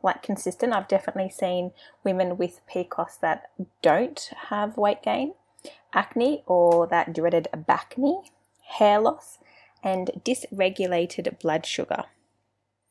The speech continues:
Due to the inconsistent ovulation, it is also possible that women can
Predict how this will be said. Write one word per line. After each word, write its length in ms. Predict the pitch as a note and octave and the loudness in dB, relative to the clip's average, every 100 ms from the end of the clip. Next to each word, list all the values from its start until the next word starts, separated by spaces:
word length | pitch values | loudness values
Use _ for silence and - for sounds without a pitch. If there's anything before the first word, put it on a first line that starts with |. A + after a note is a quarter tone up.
| - - _ - | -20 -20 _ -2
Due 140 | C4+ | -2
to 100 | D4 | 0
the 160 | C#4+ - | -2 -2
inconsistent 720 | G#3 - G#3+ - G3 G3+ - | -4 -4 -6 -6 -6 -6 -2
ovulation, 580 | F#3+ F3+ F3 E3 E3+ E3 | -2 2 2 2 0 -4
it 60 | E3 | -6
is 140 | E3+ - | -6 -2
also 640 | G#3+ A#3 - G#3+ G#3 G#3+ - - _ | -2 0 0 2 2 -2 -8 -20 _
possible 520 | - F#3 F3+ E3 D#3 | -10 -8 -6 -4 -4
that 280 | D#3+ D#3 - | -2 -2 -2
women 340 | F3 F3+ E3+ D#3+ | -4 -2 -4 -6
can 420 | - F#3 F#3+ | -6 -4 -4